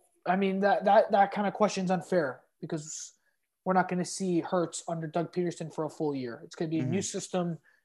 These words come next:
Speaker 1: new team probably. They have good draft picks, like I said. I don't know. We'll see. But for the Colts, I mean, Frank Reich, I mean, he's the head coach. Carson Wentz played an M V P level in twenty seventeen.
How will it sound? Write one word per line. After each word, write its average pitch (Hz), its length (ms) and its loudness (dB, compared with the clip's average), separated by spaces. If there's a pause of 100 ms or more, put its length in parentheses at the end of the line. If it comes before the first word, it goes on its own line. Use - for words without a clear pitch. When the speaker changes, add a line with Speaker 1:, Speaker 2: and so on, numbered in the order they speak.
(340)
Speaker 1:
new 185 180 0
team 190 380 -4
probably. 170 640 4
They 156 180 -2
have 175 400 0
good 185 200 4 (140)
draft 165 280 2
picks, - 200 -6
like 160 180 -4
I 156 80 -4
said. 151 360 -2 (720)
I 147 120 -4
don't 170 100 2
know. 233 260 2
We'll 170 140 2
see. 240 180 2
But 170 160 -4
for 226 100 4
the 185 60 6
Colts, 254 420 6
I 190 60 2
mean, 185 320 0 (240)
Frank 208 320 2
Reich, 196 420 8
I 175 80 0
mean, 170 240 0
he's 165 180 -4
the 165 100 -2
head 175 180 4
coach. 185 500 2 (400)
Carson 214 300 6
Wentz 208 160 2
played 208 200 4
an 190 80 0
M 208 200 0
V 202 100 2
P 196 180 -2
level 196 460 4 (460)
in 190 80 -6
twenty 196 260 0
seventeen. 202 680 0